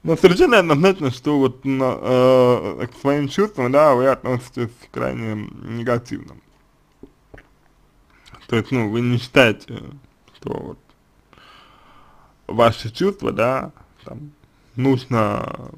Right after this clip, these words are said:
реализовывать. Вы для себя ничего не делаете, как бы, как бы не балуете себя, да, как бы не радуете себя, как, как бы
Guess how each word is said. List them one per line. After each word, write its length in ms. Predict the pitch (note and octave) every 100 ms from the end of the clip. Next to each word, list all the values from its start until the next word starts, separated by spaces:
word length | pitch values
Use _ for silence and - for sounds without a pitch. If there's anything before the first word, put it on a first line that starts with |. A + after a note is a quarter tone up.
| D3+ _ _ _ _ _ _ _ _ _ _ _ _ _ _ _ _ _ _ _ -
реализовывать. 680 | A#2 A#2 A#2+ A2+ A2 G#2 -
Вы 140 | B2
для 160 | C3 C3
себя 320 | C3 C#3 C#3+
ничего 320 | A2+ A2 -
не 160 | A2+ A#2
делаете, 240 | A2+ A2
как 180 | - A#2
бы, 120 | A#2+ A#2+ C3+ B2 - - - _
как 200 | C3+ B2
бы 180 | D3 - - - _ _
не 300 | - C#3+ D#3
балуете 580 | D3+ F3 F3+ C3 A2+ - A#2+
себя, 280 | - A2+ -
да, 180 | C3 B2+
как 260 | - C3
бы 160 | B2+ C3+
не 140 | D3+
радуете 640 | D#3 D#3+ C3 B2+ B2 A2 A2
себя, 280 | A2+ A#2 A2
как, 220 | A#2+ -
как 220 | C#3 C3
бы 160 | - A#2